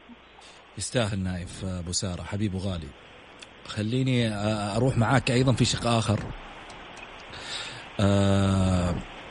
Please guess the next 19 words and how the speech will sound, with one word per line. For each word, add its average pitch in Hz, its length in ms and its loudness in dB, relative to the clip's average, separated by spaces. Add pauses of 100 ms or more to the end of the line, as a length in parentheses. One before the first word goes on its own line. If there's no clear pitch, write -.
طبعًا 147 160 10
لو 151 100 8
سألتك 185 400 8
عن 156 120 10
الدوري 127 420 8
حتقول 170 280 8
لي: 170 80 10
"والله 170 160 8
أتمنى 175 260 8
إنه 170 120 8
يتلغي". 143 320 6
ما 156 120 6
راح 143 120 4
أسألك 110 360 4
بالنسبة 113 400 8
ل-، 104 320 6
هل 123 160 8
تتويج 123 380 8
الدوري 120 520 8